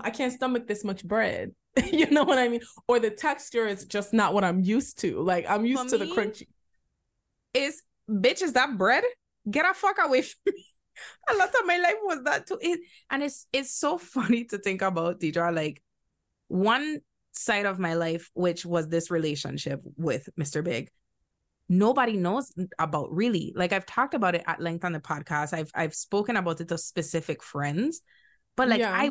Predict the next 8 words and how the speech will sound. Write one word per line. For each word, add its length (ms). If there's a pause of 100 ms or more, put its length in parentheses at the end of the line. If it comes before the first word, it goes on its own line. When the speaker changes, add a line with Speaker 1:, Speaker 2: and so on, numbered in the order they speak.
Speaker 2:
went 300 (180)
through 200
this 260 (200)
decade-long 760
shit 280
with 120
his 140
passing 760